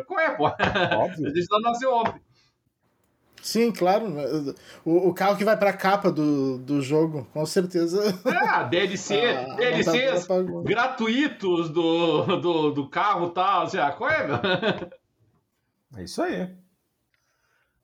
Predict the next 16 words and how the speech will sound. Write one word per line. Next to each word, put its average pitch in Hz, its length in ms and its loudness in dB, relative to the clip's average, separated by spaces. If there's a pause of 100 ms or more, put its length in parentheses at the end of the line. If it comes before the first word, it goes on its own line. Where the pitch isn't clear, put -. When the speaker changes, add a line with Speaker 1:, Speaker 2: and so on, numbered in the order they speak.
Speaker 2:
Senhores, 311 520 4
vamos 339 220 2
em 240 80 2
frente, 208 380 0
porque, 165 360 -2
é, 185 1120 0
tá, 208 340 0
temos 240 220 -6
uma 226 140 -2
notícia 202 420 -4
aqui 175 240 -4
do 160 100 -2
meu 165 180 -4
doce 143 520 0
príncipe 135 460 -4
Kojima. 101 680 -2